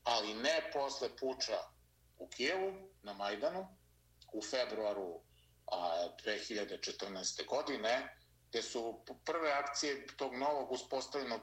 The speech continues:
pučističkog režima bilo ukidanje ruskog jezika kao zvaničnog jezika i progon ruskog stanovništva, zbog čega se Bon-, Donbas i pobunio.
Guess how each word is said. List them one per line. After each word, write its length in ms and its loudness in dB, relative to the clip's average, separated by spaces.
pučističkog 680 -2
režima 380 0
bilo 280 0
ukidanje 680 0
ruskog 380 -2
jezika 460 0
kao 180 0
zvaničnog 520 0
jezika 360 -2
i 80 -4
progon 380 0
ruskog 300 -2
stanovništva, 640 2
zbog 260 -2
čega 200 2
se 200 0
Bon-, 300 0
Donbas 360 0
i 100 -2
pobunio. 480 2